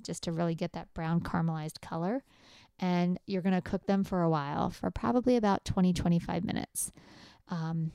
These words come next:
low and slow is the name of the game when it comes to caramelizing onions, and they are delicious. Obviously, if you don't like onions, don't worry about that step. Just omit it. Um, so next I get a couple bowls out and I put a bunch of romaine lettuce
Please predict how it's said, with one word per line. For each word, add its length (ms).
low 220
and 120
slow 300
is 160
the 80
name 260
of 100
the 100
game 340
when 100
it 80
comes 220
to 100
caramelizing 720
onions, 480
and 240
they 360
are 300
delicious. 640
Obviously, 540
if 160
you 40
don't 140
like 200
onions, 420
don't 160
worry 160
about 240
that 180
step. 340
Just 220
omit 240
it. 120
Um, 520
so 140
next 240
I 60
get 160
a 60
couple 220
bowls 300
out 220
and 80
I 60
put 180
a 40
bunch 260
of 100
romaine 340
lettuce 400